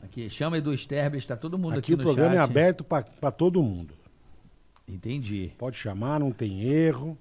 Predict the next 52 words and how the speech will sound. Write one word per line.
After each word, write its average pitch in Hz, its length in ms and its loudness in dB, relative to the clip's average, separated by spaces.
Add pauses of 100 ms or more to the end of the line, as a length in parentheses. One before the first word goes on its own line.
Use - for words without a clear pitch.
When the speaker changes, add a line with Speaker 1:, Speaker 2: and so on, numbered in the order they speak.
Speaker 1:
<laughs> - 680 -8 (420)
Speaker 2:
Sem 190 280 0
problema. 113 500 -2 (640)
Speaker 1:
Chama 175 220 2
Speaker 2:
Depois 185 160 8
Speaker 1:
o 190 40 10
Speaker 2:
eu 185 40 8
vou, 202 160 12
depois - 20 12
eu 180 140 10
Speaker 1:
Carlinhos. 202 160 12
Speaker 2:
vou 208 100 10
pedir 202 180 4
pra 175 120 4
chamar 175 280 2
um 170 100 2
que 165 100 -10
você 160 120 0
gosta 120 340 -4
também. 98 180 -12 (520)
Speaker 1:
Quem? 113 320 -4 (180)
Speaker 2:
Não, 208 100 -8
vou 208 100 -4
pedir. 214 320 -4 (120)
Speaker 1:
Pode 165 180 2
Speaker 2:
Vou 165 100 0
fazer, 180 160 4
Speaker 1:
pedir. - 180 -2
Speaker 2:
tá - 60 -14
Speaker 1:
Pode, 202 140 2
Speaker 2:
bom, 220 100 0 (220)
Speaker 1:
pode, - 0 -
Speaker 2:
fazer 147 140 -2
Speaker 1:
pode, 175 220 2
Speaker 2:
surpresa. 147 340 2 (420)
Speaker 1:
eu, 214 80 0
eu 233 60 2
não 233 80 -2
tenho, 208 180 4
não 247 100 -2
tô 190 120 2
nem 247 180 2
aí, 240 220 2
Speaker 2:
Tem 143 160 6
Speaker 1:
cara. 196 120 4
Speaker 2:
sim, 175 220 -2
tem 135 240 -4
sim. 135 220 -10 (200)
Speaker 1:
Pode 139 160 -4
chamar, 131 240 -4
bota 123 280 -6
aí. 101 140 -6